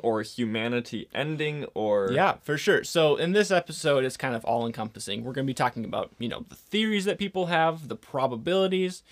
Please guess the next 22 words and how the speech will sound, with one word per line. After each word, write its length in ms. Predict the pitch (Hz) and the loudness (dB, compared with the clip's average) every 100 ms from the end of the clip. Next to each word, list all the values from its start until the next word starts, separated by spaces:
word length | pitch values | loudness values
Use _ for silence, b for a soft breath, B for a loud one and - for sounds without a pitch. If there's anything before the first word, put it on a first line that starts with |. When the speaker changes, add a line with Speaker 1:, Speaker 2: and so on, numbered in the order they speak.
| b | b
Speaker 2:
you 60 | |
know, 140 | 123 107 | -6 -4
the 100 | - | -4
timelines, 840 | - - 135 160 170 170 170 175 - _ | -6 -2 0 0 -2 -2 -2 -4 -8 _
um, 340 | 117 117 117 113 B B B | -4 -2 -2 -6 B B B
and, 180 | 151 147 | 4 6
you 60 | 135 | 4
know, 100 | 110 | 0
of 160 | 104 | -2
course, 300 | - 160 - | 2 2 2
the, 160 | 123 120 - | -4 -6 -4
the 120 | 131 | -4
Christian 520 | - 165 - 123 110 | 0 0 0 -4 -4
theory 220 | 107 117 | -2 -4
<laughs> 80 | - | -2
that 120 | 160 | -2
goes 200 | 117 113 | 0 -2
into 180 | 117 113 | -2 -4
this, 160 | 107 107 | -4 -8
of 140 | 107 | -10
course. 280 | 117 107 - B B B B | -6 -6 -8 B B B B
Um, 340 | 127 117 107 | 0 0 -2